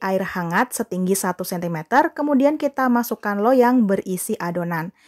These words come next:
Dan selanjutnya, ini akan kita oven di suhu seratus empat puluh derajat Celcius selama kurang lebih dua jam. Proses pemanggangan ogura memang dibutuhkan suhu yang rendah supaya bagian permukaannya itu nggak gampang pecah,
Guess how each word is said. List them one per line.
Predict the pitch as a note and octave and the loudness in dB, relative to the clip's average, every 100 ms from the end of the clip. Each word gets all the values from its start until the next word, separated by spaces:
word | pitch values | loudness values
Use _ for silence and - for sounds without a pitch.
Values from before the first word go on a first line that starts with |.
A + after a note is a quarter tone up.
| - - _ | -20 -20 _
Dan | G3 G#3+ A3 | 0 2 2
selanjutnya, | A3+ G#3 G3 F#3 F#3 F3 E3+ G3 D4 - | 0 0 0 0 -2 -4 0 2 2 2
ini | B3+ C4+ C#4+ | 2 2 2
akan | A#3+ A#3+ A#3+ | -4 -2 -4
kita | B3+ B3 D#4+ | -4 -4 -2
oven | D#4 - A#3 C4+ B3+ | -2 2 4 6 4
di | G3+ G#3+ | 4 0
suhu | G3 F#3 A3+ | -2 0 2
seratus | A#3+ G#3+ F#3 G3+ G3+ | 2 2 -2 -2 -8
empat | F#3+ F#3 G3 | -6 -6 -4
puluh | C4 C4+ | 0 0
derajat | G3+ F#3+ F3+ F3 | 2 2 2 0
Celcius | F#3 F3 F3+ C4+ E4+ | -2 -2 2 2 2
selama | - G#3+ F3 F#3 C4+ | 0 0 0 2 0
kurang | A3 G3+ F3 | 0 -2 -2
lebih | F3+ F#3 C4 A#3+ | -2 2 0 0
dua | - A3 A3+ G#3 F3+ | -4 -2 0 0 -2
jam. | - F#3 D#3+ - _ _ _ _ _ _ | -2 -2 -2 -6 _ _ _ _ _ _
Proses | B3+ B3+ D4 D4+ | 2 4 4 2
pemanggangan | C4+ B3 A#3+ G#3+ G#3 G#3 | 2 4 4 4 2 0
ogura | - G3 F#3+ F#3 G3 | 0 0 2 2 2
memang | A3+ G3 G3 A3+ | 2 2 2 2
dibutuhkan | G3 F3+ F#3 F#3+ A3 A#3+ | 2 0 -4 -4 0 0
suhu | A#3+ A3+ G3+ G#3+ | 0 -2 0 2
yang | G#3 F#3+ | 2 0
rendah | F#3 F3+ E3+ G#3+ - | -2 0 0 0 -2
supaya | A3 F#3+ F#3+ B3 | -4 -2 0 2
bagian | G3+ F#3+ F3+ F#3+ G3 | 4 2 2 0 0
permukaannya | - C4 B3+ - F#3 F#3+ F#3+ | 0 2 2 2 0 0 -2
itu | F#3 | -2
nggak | C4 A#3 F#3 | 2 2 2
gampang | E3+ F3 F3 F3+ | -2 -4 -2 -4
pecah, | F3 E3 F#3+ C#4 | -6 -4 0 0